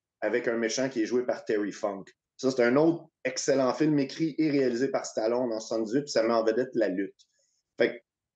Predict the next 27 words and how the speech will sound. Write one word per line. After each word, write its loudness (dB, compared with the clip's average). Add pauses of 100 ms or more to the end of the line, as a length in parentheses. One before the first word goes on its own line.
(100)
c'est 2
ça, 6
il 4
y, 2
y 8
a 2
de -4
quoi 4
avec 4
Sylvester 2
Stallone 0
et 0
la 0
lutte. -12 (1400)
Mais 2
avant 6
ça, 2
en 2
soixante-quatorze, 0
j'ai 0
noté 0
un 0
film -2
qui -8
s'appelle 0
The 2
Wrestler. 0